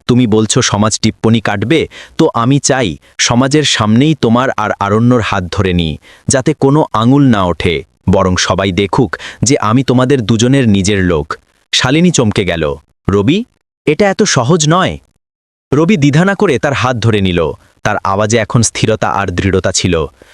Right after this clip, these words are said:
"সহজ আমি জানি নয়, কিন্তু যদি আমরা ভয় পেতে থাকি,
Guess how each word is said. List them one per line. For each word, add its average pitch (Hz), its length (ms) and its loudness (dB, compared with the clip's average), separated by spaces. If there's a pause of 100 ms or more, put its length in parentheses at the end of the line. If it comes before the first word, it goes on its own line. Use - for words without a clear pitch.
(180)
"সহজ 160 400 0
আমি 180 160 2
জানি 127 280 0
নয়, 98 320 0 (380)
কিন্তু 185 260 0
যদি 175 320 2 (100)
আমরা 139 280 2
ভয় 120 300 -2
পেতে 151 260 0
থাকি, 101 400 -4